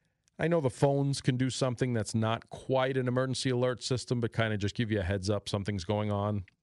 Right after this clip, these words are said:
But we talked about it here. I'm sure the media is gonna talk about it. We'll talk about it again before Wednesday. But Wednesday, if you didn't pay attention earlier, there will be a force readiness drill at the Armory in Scranton, General Dynamics,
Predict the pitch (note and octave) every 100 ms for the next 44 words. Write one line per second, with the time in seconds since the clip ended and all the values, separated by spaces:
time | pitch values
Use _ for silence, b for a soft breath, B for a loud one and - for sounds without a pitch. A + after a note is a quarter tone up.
0 | - B2 A#2+ _ _ _ _ _ F3 F#3+
1 | F#3 F3+ G3+ F#3 F3+ C#3 C#3 C#3+ C#3 A#2+
2 | - C3 B2 A#2+ A#2 G#2 A2 A#2 A2 -
3 | G#2+ A2 A#2+ A#2 B2 A2+ A2+ A2+ G#2+ A2
4 | G#2+ G#2+ G#2+ - A2+ A2 G#2 G2+ F2+ G2+
5 | G#2+ - b b b b b b - A2+
6 | G#2+ A2+ A2+ G2+ A2+ A2 G#2 G#2+ G#2 A2
7 | G#2+ G#2+ A2 A#2 G#2+ G#2+ - - A2 G#2+
8 | G#2+ G#2 G#2 G2+ G#2 G2+ G2 F#2 F#2 -
9 | - D3 C#3 A#2+ B2 B2+ A#2 G#2 - G#2+
10 | G2 A2+ - _ _ _ - G2 G#2+ G2+
11 | - G#2 A2 A2 G#2+ G2+ - G2+ G2 G2+
12 | A#2+ - G#2 G2 F#2+ F#2+ G2 F2+ F#2+ G#2+
13 | -